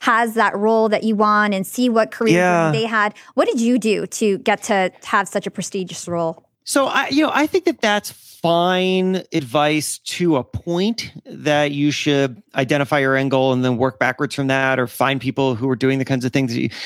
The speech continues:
Speaker 2: that, that's fine. But I would encourage you to, at the same time as you're doing that,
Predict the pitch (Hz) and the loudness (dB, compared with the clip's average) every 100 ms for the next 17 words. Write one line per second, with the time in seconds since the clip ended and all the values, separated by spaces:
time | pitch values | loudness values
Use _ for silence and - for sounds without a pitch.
0 | - - 269 269 320 - - 214 202 185 | -14 -4 -2 0 -2 -2 -2 0 2 2
1 | 170 160 151 120 185 180 170 175 170 170 | 2 -2 -4 0 0 2 0 0 0 -2
2 | 151 170 170 - 233 247 185 185 160 - | 0 0 0 -2 0 0 0 0 0 0
3 | 151 - 160 185 - 185 - - 196 196 | 0 0 -2 -2 -2 -6 -4 -2 0 0
4 | 208 - - 165 175 143 135 123 127 139 | -2 -4 -2 0 0 -2 -2 -2 0 0
5 | 170 180 196 202 | 2 0 0 -2